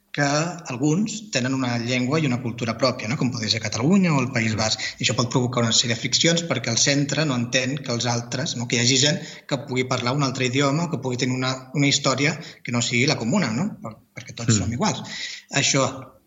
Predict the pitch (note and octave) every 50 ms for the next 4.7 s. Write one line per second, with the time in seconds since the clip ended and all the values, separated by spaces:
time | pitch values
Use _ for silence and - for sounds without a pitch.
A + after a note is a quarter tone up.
0 | - - C3+ C3 A2+ A2+ G#2+ A#2 A#2 - C3 B2 A#2+ A#2 A#2+ A#2 G#2 - - B2
1 | A2+ - - - - - - - A#2+ G#2+ - - A#2+ A#2 A#2+ - - B2 A2+ A2
2 | G#2+ G#2+ A2 A2 G#2+ G#2+ G#2+ G#2+ A2 G#2+ G#2+ A2 A2 A2+ A2 A2+ A2+ A#2 A#2 A2
3 | - A#2+ A#2 A#2 - - - A#2 A#2 A#2 A#2 - - - A#2 A2+ A2 A2 G#2+ G#2
4 | G#2+ - - - - - - - A#2+ A#2 - - - A2+